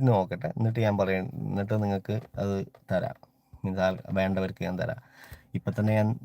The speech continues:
അത് പറയണില്ല, കാരണം എന്താ വെച്ചാൽ അത് ആദ്യം ഒന്ന് യൂസ് ചെയ്ത് നോക്കട്ടെ എന്തൊക്കെയുണ്ട്. ഞാനും ആദ്യമായിട്ടാണ് ആ സാധനം, ഏ, ഈ കമ്പനിയായിട്ട് ഡീൽ, ഒരു കമ്പനിയായിട്ട്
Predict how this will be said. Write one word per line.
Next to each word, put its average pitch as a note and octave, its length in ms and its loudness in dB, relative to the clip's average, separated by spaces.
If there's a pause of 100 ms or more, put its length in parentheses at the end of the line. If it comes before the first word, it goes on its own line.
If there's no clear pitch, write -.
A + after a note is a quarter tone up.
(100)
അത് G2+ 120 -2 (220)
പറയണില്ല, F#2 400 0 (460)
കാരണം G#2 200 2
എന്താ G2 100 0
വെച്ചാൽ F#2+ 180 0
അത് G2 60 2 (100)
ആദ്യം G#2 240 2 (280)
ഒന്ന് G2 200 -2
യൂസ് A#2+ 200 2
ചെയ്ത് G2 220 2
നോക്കട്ടെ - 280 -8 (520)
എന്തൊക്കെയുണ്ട്. F#2 500 -4 (600)
ഞാനും G2+ 200 0 (180)
ആദ്യമായിട്ടാണ് G2 460 2 (220)
ആ F#2 120 0
സാധനം, F2+ 300 0 (400)
ഏ, F#2 40 -4 (240)
ഈ - 20 -2 (100)
കമ്പനിയായിട്ട് F#2+ 640 0
ഡീൽ, G2 160 -2 (140)
ഒരു G2 180 -2
കമ്പനിയായിട്ട് F#2 480 -2